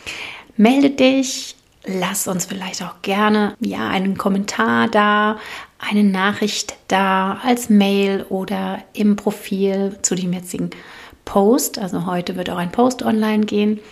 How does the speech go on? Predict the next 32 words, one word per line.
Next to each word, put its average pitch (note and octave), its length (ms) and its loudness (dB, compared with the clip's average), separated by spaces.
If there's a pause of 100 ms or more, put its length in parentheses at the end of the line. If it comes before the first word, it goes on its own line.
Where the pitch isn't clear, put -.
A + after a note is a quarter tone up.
(220)
wo F#3+ 80 -2
es F3 100 -8
genau F3+ 280 -2
um F3+ 100 0
diese F3+ 220 -2
Podcast-Folge F#3+ 800 -6
geht. C#4 420 -2 (720)
Und F#3+ 320 -4
ich - 160 -4
freue B3 320 4
mich, G3+ 440 4
von A#3+ 520 8
dir G#3+ 320 2
zu F#3+ 240 -2
hören, G#3 560 0 (340)
dass G3 460 -4
du, G3+ 560 0 (420)
ja, B3+ 260 2
diese G3 220 2
Folge B3 340 0
gehört E3+ 440 -4
hast - 360 -14 (560)
und E3+ 520 -8 (260)
von G3 260 -2
dir G3 260 -6
zu - 140 -6
erfahren, F#3+ 960 -4
wie G3 180 0
es G#3+ 140 -2
dir G3+ 120 0
damit F3 380 -2
geht, C#4 360 -4